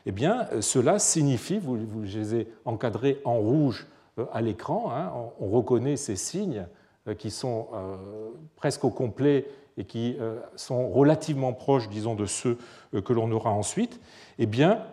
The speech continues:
cela signifie que, euh, ce système s'était, pour ainsi dire, canonisé dès le premier siècle et diffusé dans les temples de l'ensemble du pays. Et ça, c'est très important, surtout lorsque on est conscient de la grande hétérogénéité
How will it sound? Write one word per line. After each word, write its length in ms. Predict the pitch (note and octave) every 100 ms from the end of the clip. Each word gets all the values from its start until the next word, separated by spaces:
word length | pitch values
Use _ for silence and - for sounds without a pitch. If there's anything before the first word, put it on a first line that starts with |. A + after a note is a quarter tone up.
| - _ _ -
cela 220 | - E3
signifie 640 | E3 E3 C3+ A2+ G3+ A3 -
que, 100 | D#3+
euh, 460 | E3+ G3+ - B2+
ce 180 | - -
système 640 | E3 D3+ - - E3+ B3 A#3+ - -
s'était, 420 | - - D#3 A3 A#3
pour 300 | - F#3 F3
ainsi 260 | D#3+ -
dire, 240 | C3 G#3 -
canonisé 720 | F#3 F3+ D3 B2 A#2 A3+ E3+
dès 400 | G#2+ A3+ C4 C3+
le 260 | C3+ G#3+
premier 460 | G#3+ - F#3+ F#3 C#3+
siècle 540 | - F#3+ A3 - F2 - - - -
et 100 | D#3
diffusé 720 | C#3 D#3+ D3+ A#2+ B2 G3 G3+
dans 200 | G#2+ F3
les 120 | D3+
temples 420 | B2 D3+ G#3+ -
de 120 | C3
l'ensemble 520 | C3 B2 - G#3+ G3+ C3+
du 140 | C3
pays. 320 | - G#2+ F2+
Et 40 | F2
ça, 120 | D#3+
c'est 160 | - B2
très 220 | - B2
important, 380 | A#2 G2 - F3
surtout 400 | - - E3 E3+ - -
lorsque 360 | - B2+ - C#3 C#3 C#3 - _
on 140 | A#2 B2+
est 80 |
conscient 580 | A#2+ C3+ - - D#3 E3+ - - -
de 240 | A2 D3
la 180 | C#3 A2+
grande 300 | A2+ E3+ E3 -
hétérogénéité 960 | D#3 D#3 C#3+ B2 C3 B2+ A#2 D#3+ D3+